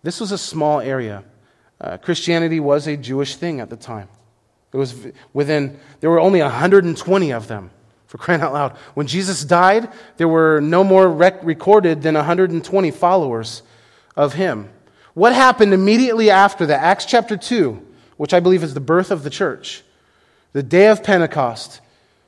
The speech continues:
What happened? Peter gets up and he preaches in boldness, proclaiming as a reporter just what Jesus has said and done.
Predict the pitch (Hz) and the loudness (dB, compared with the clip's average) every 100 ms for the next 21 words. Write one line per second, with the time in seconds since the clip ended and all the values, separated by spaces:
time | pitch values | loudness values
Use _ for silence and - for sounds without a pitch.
0 | _ - 208 226 202 175 139 - 220 240 | _ 2 4 4 2 2 -4 -4 -2 0
1 | 214 208 202 214 214 180 151 - 214 208 | 2 0 4 4 4 -2 -2 -4 -4 -4
2 | 196 185 156 131 185 202 220 226 - 180 | -2 -2 0 4 4 4 0 -2 0 0
3 | - 202 185 180 165 170 208 208 - 190 | 2 2 2 2 0 -4 -6 -6 -2 -2
4 | 143 143 - - - - 208 - 202 151 | 0 -4 -6 -18 -20 0 0 2 -2 -2
5 | 160 190 196 - 175 - 185 156 135 131 | -6 -6 -6 -6 -6 -6 -4 -4 -4 -6
6 | 117 | -10